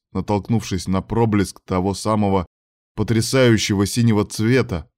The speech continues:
по которому он так безумно тосковал все эти бесконечные дни, в котором хотел утонуть без остатка. Не видя перед собой никого и ничего, Муса метнулся навстречу Элоди и с силой прижал её к себе, чувствуя,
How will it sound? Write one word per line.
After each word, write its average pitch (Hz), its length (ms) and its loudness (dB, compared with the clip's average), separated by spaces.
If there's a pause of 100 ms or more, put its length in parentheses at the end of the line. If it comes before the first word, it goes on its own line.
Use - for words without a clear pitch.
(180)
по 98 100 -4
которому 113 400 0
он 98 140 0
так 107 200 -2
безумно 101 380 -2
тосковал 107 560 -2 (400)
все 120 200 2
эти 117 140 0
бесконечные 113 680 0
дни, 110 300 2 (380)
в - 80 -20
котором 113 440 2
хотел 107 360 -2
утонуть 104 400 -2
без 90 220 -2
остатка. 104 600 -8 (1000)
Не 117 260 4
видя 131 240 4
перед 117 320 0
собой 120 320 2
никого 117 560 4
и 120 180 2
ничего, 123 720 0
Муса 135 400 4
метнулся 131 720 2
навстречу 120 640 0
Элоди 117 360 2
и 107 120 4
с 104 100 -4
силой 123 280 2
прижал 107 400 2
её 101 140 2
к - 80 -12
себе, 123 340 0
чувствуя, 92 640 -6